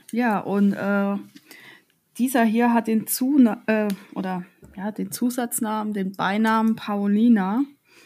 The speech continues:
Und, ähm, wir hatten mit der Valentina und der Paola von dem, äh, Weingut Cadelbaio, das ist so ein kleines Familienweingut, mit denen hatten wir, äh, Tommy und ich hatten eine Skype-Konferenz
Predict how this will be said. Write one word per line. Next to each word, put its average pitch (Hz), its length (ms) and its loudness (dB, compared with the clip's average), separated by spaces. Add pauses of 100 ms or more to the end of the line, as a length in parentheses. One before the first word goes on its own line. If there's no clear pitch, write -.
(400)
Und, 208 400 -2
ähm, 208 760 0
wir 196 160 0
hatten 262 200 6
mit 262 160 6
der 240 180 0
Valentina 226 720 2
und 220 80 0
der 214 100 0
Paola 220 640 0
von 220 260 -2
dem, 202 240 -2
äh, 190 300 -4
Weingut 214 560 -2
Cadelbaio, 214 800 -2
das 208 200 -6
ist 196 100 -6
so 196 80 -6
ein 190 80 -4
kleines 202 380 -6
Familienweingut, 214 800 -4 (840)
mit 220 200 2
denen 240 280 4
hatten 226 260 2
wir, 208 400 2
äh, 202 420 2
Tommy 233 240 4
und 214 120 2
ich 233 180 0
hatten 208 260 0
eine 196 120 0
Skype-Konferenz 254 1200 0